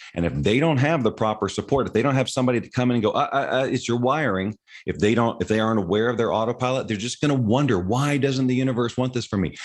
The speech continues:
Why am I always stuck?" They, you know, they have to be able to, to, to, to do what it takes and to have the tools and to get into the habits that you need to get into to rewire your brain so this becomes autopilot. One last, uh, type.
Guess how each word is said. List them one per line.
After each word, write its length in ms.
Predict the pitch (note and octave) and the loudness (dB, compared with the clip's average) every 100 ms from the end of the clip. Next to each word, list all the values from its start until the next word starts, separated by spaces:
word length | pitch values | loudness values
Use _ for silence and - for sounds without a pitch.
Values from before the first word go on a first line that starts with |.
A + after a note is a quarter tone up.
| - - | -16 -4
Why 320 | G#2 C3 D3 | 0 2 2
am 120 | C#3 C3 | 2 2
I 140 | B2 | 2
always 340 | A#2+ A#2+ A2+ | 2 2 0
stuck?" 460 | - C3+ B2+ - - - - - | -2 -4 -4 -8 -20 -20 -8 0
They, 180 | A2 - | 0 2
you 160 | G2 | 2
know, 60 | G#2 | 4
they 140 | G#2 | 2
have 460 | - - A#2 A#2+ - | 0 0 0 0 -2
to 80 | B2 | -2
be 220 | A2+ G#2+ | 2 4
able 220 | G2+ G2+ G2 | 4 0 0
to, 300 | F#2+ E2+ E2+ - - _ | 0 0 -2 -12 -20 _
to, 220 | E2 C#2+ - - | -8 -8 -8 -4
to, 100 | E2 | -4
to 260 | - G2+ | -2 -4
do 240 | D2 A2 A#2 | -2 2 2
what 140 | B2+ | 2
it 120 | A#2 | 2
takes 260 | B2+ A#2 - | 0 0 0
and 100 | E2+ | 0
to 60 | |
have 260 | D#2+ G#2+ A2 | 2 0 2
the 80 | G#2+ | 0
tools 360 | - A2 A2 F#2+ | 0 0 0 -2
and 80 | |
to 60 | D2 | -2
get 220 | E2+ A#2 A2+ | 0 0 0
into 340 | A2+ A2 A#2 | 0 0 -2
the 120 | F#2 | -2
habits 800 | E2+ A#2 F3 F#2+ F#2+ - - - _ - _ | 0 -2 0 0 -2 -6 -12 -16 _ -20 _
that 80 | A2 | -2
you 140 | G2 G#2 | 2 4
need 200 | A2 A2 | 2 2
to 80 | |
get 160 | G#2 G2+ | 0 2
into 340 | B2+ B2+ A2+ G2 | 2 0 -2 0
to 180 | G#2 | 0
rewire 500 | F#2+ G2+ F#2 G2+ G2+ | 2 2 2 2 0
your 100 | F#2 | 0
brain 260 | E2+ F2+ F2 | -2 -2 -2
so 100 | - | -4
this 160 | F2+ - | -4 -4
becomes 300 | - E2+ D2+ | -4 -2 0
autopilot. 520 | D2 C#2+ B1+ A#1 G#1+ - - - - - | 0 0 -2 -4 -6 -12 -16 -16 -16 -6
One 340 | - F#2+ A#2+ | 0 4 4
last, 560 | A#2 G#2 G#2 - - - _ _ _ _ _ D#2+ | 4 2 0 -4 -10 -14 _ _ _ _ _ 0
uh, 360 | D#2+ D2+ C2+ - - | 2 2 -2 -8 -8
type. 320 | D2+ A#1+ - | -6 -6 -10